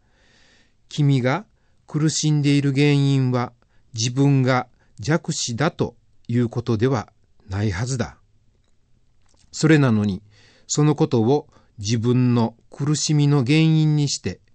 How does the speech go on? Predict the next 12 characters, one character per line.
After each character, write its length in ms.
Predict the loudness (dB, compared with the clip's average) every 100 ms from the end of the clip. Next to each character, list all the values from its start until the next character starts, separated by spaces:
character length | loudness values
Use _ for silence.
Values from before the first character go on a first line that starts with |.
| _ _ _ _
か 160 | -10 -2
け 160 | 2 4
が 180 | 4
え 80 | 2
の 160 | 4 4
な 160 | 2
い 140 | 0 -4 _ _ _ -8
自 180 | -4
分 320 | 0 2 4 4
の 160 | 2
命 460 | 2 2 2 -2 -8
を 200 | -8